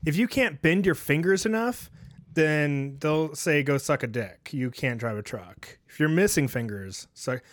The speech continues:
like, when I came in, like, after, like, the motorcycle accident, and, like, you know, they saw my finger, and they're like, "Ooh, what, what is that?" Ooh, they, they're, they're really in-, interested,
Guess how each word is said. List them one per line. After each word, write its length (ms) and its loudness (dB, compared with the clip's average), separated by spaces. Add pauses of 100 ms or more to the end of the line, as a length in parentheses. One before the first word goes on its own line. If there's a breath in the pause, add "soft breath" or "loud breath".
(200 soft breath)
like, 300 2 (180 soft breath)
when 140 4
I 60 4
came 300 4
in, 300 4
like, 340 0
after, 440 4
like, 180 2
the 220 2
motorcycle 560 2
accident, 480 0 (420 soft breath)
and, 140 0
like, 160 2 (240)
you 120 2
know, 60 2
they 100 4
saw 220 4
my 120 4
finger, 440 4
and 120 4
they're 60 4
like, 240 2
"Ooh, 380 6
what, 180 6
what 160 6
is 120 4
that?" 280 4
Ooh, 400 4
they, 160 4
they're, 240 4
they're 220 6
really 420 4
in-, 160 0
interested, 640 -4